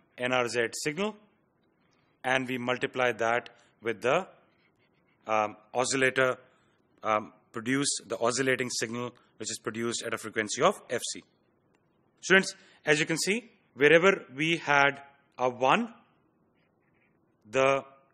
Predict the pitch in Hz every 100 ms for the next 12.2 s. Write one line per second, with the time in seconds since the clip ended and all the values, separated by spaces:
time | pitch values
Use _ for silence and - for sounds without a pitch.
0 | _ 151 160 180 160 143 190 160 - 139
1 | 147 151 143 131 123 120 117 - _ 123
2 | 139 151 165 196 247 - _ _ _ 110
3 | 139 139 135 135 165 185 165 156 139 170
4 | 220 - _ - 139 165 180 156 160 139
5 | 135 135 123 120 160 214 - - _ _
6 | 104 127 - 143 165 165 180 - 196 220
7 | - - _ _ _ _ _ - 139 147
8 | 151 - - _ _ 117 139 - 143 139
9 | 151 143 - 127 139 139 139 - _ _
10 | - 131 113 123 120 110 113 107 98 90
11 | - _ _ _ _ _ _ 113 - 143
12 | 143